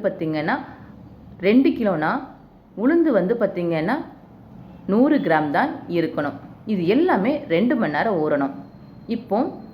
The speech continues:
நம்ம வாங்க அரைச்சி எடுத்துக்கலாம். இப்போ உளுந்துல இருக்க தண்ணியோட நம்ம வந்து பாத்தீங்கன்னா நம்ம கிரைண்டர்ல ஊத்திடலாம். ஆனா இதுக்கப்புறம் ஊத்துற வர தண்ணி எதுவுமே வந்து பாத்தீங்கன்னா நம்ம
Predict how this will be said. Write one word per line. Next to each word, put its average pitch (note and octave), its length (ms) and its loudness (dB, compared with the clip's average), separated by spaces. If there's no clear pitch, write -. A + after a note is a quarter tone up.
நம்ம G3 160 4
வாங்க F3 220 2
அரைச்சி F3 300 0
எடுத்துக்கலாம். D3+ 480 -6
இப்போ B3+ 180 2
உளுந்துல F4 320 4
இருக்க C4+ 180 0
தண்ணியோட G#3+ 460 2
நம்ம F#3 260 2
வந்து F3 220 -2
பாத்தீங்கன்னா E3+ 560 -2
நம்ம A#3 180 2
கிரைண்டர்ல E3+ 500 2
ஊத்திடலாம். C#3+ 460 -2
ஆனா E3+ 120 4
இதுக்கப்புறம் F#3 580 2
ஊத்துற F#3 300 0
வர D#3 80 2
தண்ணி F3 240 0
எதுவுமே D#3+ 320 -2
வந்து D3+ 220 -4
பாத்தீங்கன்னா D3+ 580 -2
நம்ம D3+ 140 2